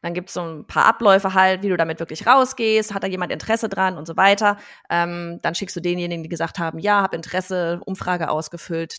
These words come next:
dann tatsächlich den Buchen-Button und du kommunizierst aber die ganze Zeit komplett transparent, dass der Kurs noch gar nicht erstellt ist, sondern dass du die Idee für diesen Kurs hast, ähm, der wird richtig cool, du erzählst das Ergebnis, was sie haben werden, wie das Ganze ablaufen wird und dann erstellst du mit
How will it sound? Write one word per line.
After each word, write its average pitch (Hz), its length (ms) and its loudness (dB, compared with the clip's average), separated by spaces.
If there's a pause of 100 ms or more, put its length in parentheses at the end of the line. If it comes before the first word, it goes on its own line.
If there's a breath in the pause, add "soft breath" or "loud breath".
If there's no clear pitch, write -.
dann 170 140 -8
tatsächlich 175 360 -6
den 170 140 -10
Buchen-Button 190 520 2
und 175 180 -12
du 170 60 -10
kommunizierst 165 600 -6
aber 165 140 -4
die 160 80 -10
ganze 165 240 -6
Zeit 165 220 -8
komplett 277 380 -4
transparent, 165 560 -4 (340 loud breath)
dass 175 200 0
der 165 100 -2
Kurs 190 260 -2
noch 175 100 -6
gar 165 140 2
nicht 165 100 -6
erstellt 190 380 4
ist, - 280 -8 (300 loud breath)
sondern 180 240 0
dass 165 160 -2
du 175 60 -10
die 170 160 -12
Idee 185 260 4
für 285 100 -4
diesen 240 220 -4
Kurs 196 340 -6
hast, 175 480 -4
ähm, 156 180 -12
der 160 120 -10
wird 151 140 -12
richtig 226 320 -8
cool, 175 240 0
du 156 60 -6
erzählst - 320 -8
das 202 100 -6
Ergebnis, 180 420 -2
was 175 140 -4
sie 170 120 -8
haben 165 240 -2
werden, 165 220 -6
wie 165 60 -10
das 190 160 -6
Ganze 233 260 -4
ablaufen 165 480 -2
wird 165 180 -4 (280 soft breath)
und 180 160 -6
dann 180 80 0
erstellst 226 580 0
du 240 260 -4 (260)
mit 240 440 -2